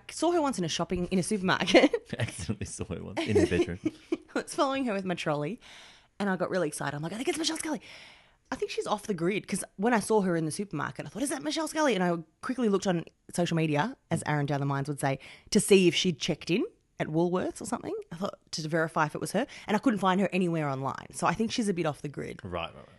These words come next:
Speaker 2: right. Okay.
Speaker 1: And I only wanna harass people that are on the grid.
Speaker 2: Right. Or people are desperately trying to stay on the grid.
Speaker 1: Yeah. Now, so back on this whole bike lane fiasco,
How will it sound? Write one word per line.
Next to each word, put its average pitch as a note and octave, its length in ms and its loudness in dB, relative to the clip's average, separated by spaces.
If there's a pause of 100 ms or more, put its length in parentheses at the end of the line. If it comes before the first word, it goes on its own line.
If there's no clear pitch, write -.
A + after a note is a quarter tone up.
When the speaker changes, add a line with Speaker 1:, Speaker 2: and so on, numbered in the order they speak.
(220)
Speaker 2:
right. F2+ 120 -14
Okay. - 160 -20 (280)
Speaker 1:
And E3+ 100 -6
I F3+ 120 2
only G#3+ 120 4
wanna G3 160 2
harass D3 340 2
people D#3 260 -2
that C#3+ 100 -2
are C#3+ 100 0
on D3 140 0
the C#3+ 80 -2
grid. B2+ 320 -8
Speaker 2:
Right. E2 240 -6 (260)
Or G2 100 -4
people F#2+ 200 -2
are F2 60 0
desperately F#2 500 -6
trying E2 160 -6
to D#2+ 80 -12
stay E2+ 160 -8
on D2+ 120 -12
the D#2 60 -20
grid. - 180 -20
Speaker 1:
Yeah. G2+ 220 -2 (720)
Now, D3+ 360 0 (340)
so C4 220 4
back D4+ 420 -2
on G#4 120 4
this D#4 180 4
whole F3+ 120 6
bike C#3+ 380 0
lane C#3 460 0
fiasco, - 720 -6